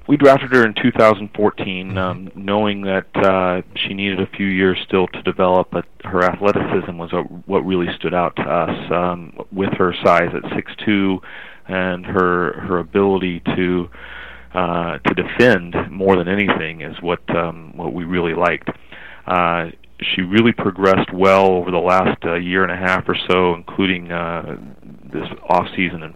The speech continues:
Speaker 1: Poland, where she was basically top ten in the Polish league in virtually every category.
Speaker 2: Mm-hmm.
Speaker 1: And, um, as, as we watched her develop, we,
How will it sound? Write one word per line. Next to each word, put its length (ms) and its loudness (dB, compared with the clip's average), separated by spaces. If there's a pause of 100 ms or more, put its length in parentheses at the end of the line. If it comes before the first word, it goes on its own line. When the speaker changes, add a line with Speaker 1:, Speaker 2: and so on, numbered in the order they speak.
Speaker 1:
Poland, 400 -2
where 220 -4
she 480 -4 (480)
was 200 0
basically 420 0
top 380 2
ten 260 -2
in 80 -10
the 80 -12
Polish 420 0
league 180 -2
in 200 -10
virtually 380 0
every 180 -4
category. 640 -4
Speaker 2:
Mm-hmm. 560 -12
Speaker 1:
And, 600 -2
um, 580 -2 (540)
as, 320 -2
as 100 0
we 80 4
watched 380 6
her 120 4
develop, 600 4
we, 260 -8